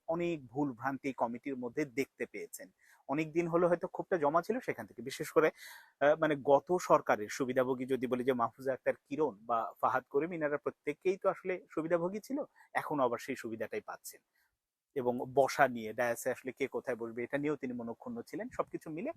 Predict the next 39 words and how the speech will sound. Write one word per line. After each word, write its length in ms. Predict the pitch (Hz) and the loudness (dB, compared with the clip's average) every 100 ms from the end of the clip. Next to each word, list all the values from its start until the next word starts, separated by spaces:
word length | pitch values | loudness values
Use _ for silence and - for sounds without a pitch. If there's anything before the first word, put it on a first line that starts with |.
| - - - | -10 -10 -6
এক 120 | 131 | -6
ধরনের 300 | 147 147 135 | -2 0 4
রাগের 400 | 127 127 143 147 | 6 6 4 0
বহিঃপ্রকাশটা 720 | 127 127 147 135 131 131 - | 0 -6 -2 -2 -2 -2 -2
হয়তো 300 | 127 143 277 - | -2 0 -2 -2
এইভাবে 380 | 139 123 117 110 | -4 -2 -4 -4
তিনি 180 | 117 107 | -8 -4
করেছেন। 420 | 139 104 - - _ _ _ _ - | -2 -2 -6 -14 _ _ _ _ -6
আর 120 | 110 113 | -6 -6
দ্বিতীয় 460 | 127 117 160 240 269 | -10 -10 -4 2 8
যে 140 | 220 | 8
ব্যাপারটা 460 | 123 113 - - 117 | 8 -2 -10 -8 -6
আমার 320 | 135 131 127 | 2 4 6
কাছে 220 | 139 123 | 4 0
মনে 160 | 165 151 | 0 0
হচ্ছে 180 | 151 254 165 | 2 2 4
এটাই 260 | 151 180 | 6 4
গুরুত্বপূর্ণ, 540 | 135 123 123 123 170 262 | 4 -6 -8 -8 -6 -2
সেটা 260 | 175 165 | -2 -2
হচ্ছে 200 | 156 - | -2 -2
যে 100 | 185 | 2
আসলে 220 | 160 - 262 _ - - _ _ | 2 0 -6 _ -20 -20 _ _
যেহেতু 440 | 180 196 220 202 175 | 4 10 10 8 6
তাবিদ 200 | 160 160 | 8 10
আওয়ালের 260 | 156 160 | 10 10
খুব 360 | 151 - 165 131 - 151 | 6 6 6 6 -4 8
কাছের 380 | 147 131 - 156 | 10 10 4 2
মানুষ, 380 | 123 120 160 - | 2 0 -4 -4
তিনি 320 | 123 113 - | -4 -4 -8
সবকিছুই 440 | - 143 - - 135 | 0 0 0 -4 0
জানেন, 380 | 123 120 123 117 | 2 2 -2 -2
বোঝেন, 400 | 120 - 120 117 | -6 -4 -10 -6
কোন 200 | 139 120 | -6 -2
কথাটা 360 | 120 131 120 | -2 -2 -4
বললে 320 | 113 120 120 | -4 -4 0
আসলে 220 | 117 - 117 | -2 -4 -10
তিনি 200 | 123 113 | -8 -8
বিপদে 340 | 113 117 110 | -6 -6 -6
পড়বেন, 440 | 107 113 117 113 | -4 -4 -4 -8